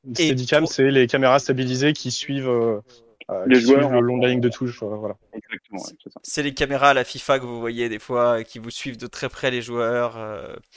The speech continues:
Speaker 2: Et
Speaker 3: Oui, il y a,
Speaker 2: au coup
Speaker 3: il y a les,
Speaker 2: d'envoi
Speaker 3: il y a les mêmes en Ligue un, hein, il y a les mêmes en Ligue un,
Speaker 2: Ouais,
Speaker 3: hein,
Speaker 2: je
Speaker 3: c'est
Speaker 2: sais. Mais c'est vrai que en, en ce moment, on a vu passer sur les réseaux sociaux, euh, que la Liga, qui a beaucoup fait pour, euh,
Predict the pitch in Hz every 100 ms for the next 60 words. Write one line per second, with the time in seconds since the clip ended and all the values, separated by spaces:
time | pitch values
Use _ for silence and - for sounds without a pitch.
0 | - - - _ _ _ - 160 180 -
1 | 139 135 127 123 123 147 180 139 143 151
2 | 143 151 165 120 120 113 113 135 113 117
3 | 123 156 131 123 95 120 120 131 - 143
4 | 143 180 190 - 147 - - - - 120
5 | - 139 - 151 165 151 131 131 131 151
6 | 143 127 127 123 - 147 147 135 123 131
7 | 131 139 143 147 143 117 131 - - 151
8 | 147 - 117 113